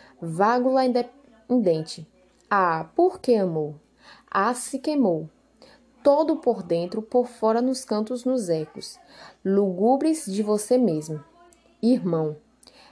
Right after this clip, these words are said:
retrato epu-, espéculo, por que amou?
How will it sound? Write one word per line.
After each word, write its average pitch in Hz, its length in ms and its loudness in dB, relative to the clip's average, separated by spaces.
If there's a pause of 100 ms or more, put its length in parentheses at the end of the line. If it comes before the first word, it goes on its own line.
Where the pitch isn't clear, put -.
retrato 247 760 2
epu-, 180 560 -2 (380)
espéculo, 208 840 0 (480)
por 277 300 2
que - 140 0
amou? 202 400 2